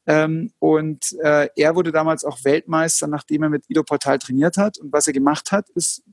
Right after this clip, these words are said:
unlang den anderen M-M-A-Fighter, die zum Beispiel jetzt Thai-Boxen oder irgendwas trainiert hat, ähm, hat er einfach komplett andere Bewegungsmuster, Muster über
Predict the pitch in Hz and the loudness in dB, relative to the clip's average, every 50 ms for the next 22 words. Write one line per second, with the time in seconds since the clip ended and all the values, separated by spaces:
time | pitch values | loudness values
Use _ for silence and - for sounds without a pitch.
0 | _ _ _ _ _ _ _ - 170 160 160 156 151 143 143 139 - 139 151 175 | _ _ _ _ _ _ _ -2 -2 0 2 0 2 2 0 0 0 2 2 2
1 | 185 175 175 - - 165 165 165 165 151 165 165 - 160 160 165 160 156 - 143 | 2 0 -2 -2 -2 -2 0 0 0 0 0 0 2 2 2 2 0 -2 -4 -6
2 | - - 143 143 143 139 - - 147 143 143 139 135 - - - - - - - | -6 -2 0 0 0 0 0 0 0 2 2 0 -2 -6 -14 -20 -20 -4 -2 -2
3 | 143 123 - - - 160 170 175 175 - - 170 165 165 160 160 165 - - - | 0 0 0 2 2 2 2 2 0 -2 -2 0 0 0 0 0 -2 -4 -4 -4
4 | 151 147 156 160 156 - 156 156 151 147 - _ _ _ - _ _ _ _ _ | -2 0 2 0 0 0 -2 -2 -2 -4 -6 _ _ _ -20 _ _ _ _ _
5 | 151 151 151 151 151 - - - - - 147 156 156 - - 165 156 - 170 156 | 0 2 2 2 0 -4 -8 -10 -8 -2 -2 -2 -2 0 0 0 0 0 -2 -6
6 | 156 147 - - 139 127 - 156 170 165 - - 151 160 160 156 147 135 139 131 | -8 -10 -8 -8 -6 0 2 2 2 0 -2 -4 -2 0 2 2 0 0 0 0
7 | 160 185 185 170 139 - 147 139 131 - - 139 139 135 - _ - - - - | 0 0 0 -2 -4 -2 -2 -4 -4 -2 -2 -4 -4 -4 -4 _ 0 0 2 2
8 | - 143 139 143 143 135 139 | 2 2 4 2 2 2 0